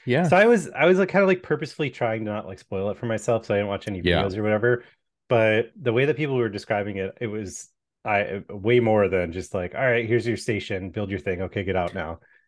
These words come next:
Speaker 1: Yeah.
Speaker 2: Like, I thought it
Speaker 1: Yeah.
Speaker 2: was gonna be kind of, like, more of a, not really a ride, but more themed, like,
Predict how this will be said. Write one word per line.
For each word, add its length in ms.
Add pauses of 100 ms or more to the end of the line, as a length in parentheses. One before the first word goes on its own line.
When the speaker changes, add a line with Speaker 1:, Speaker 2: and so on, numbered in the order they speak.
(300)
Speaker 1:
Yeah. 300
Speaker 2:
Like, 140
I 60
thought 300
it 20
Speaker 1:
Yeah. 40
Speaker 2:
was 140
gonna 200
be 220
kind 260
of, 100
like, 460 (500)
more 440
of 120
a, 500
not 320
really 280
a 80
ride, 440
but 160
more 300
themed, 460
like, 400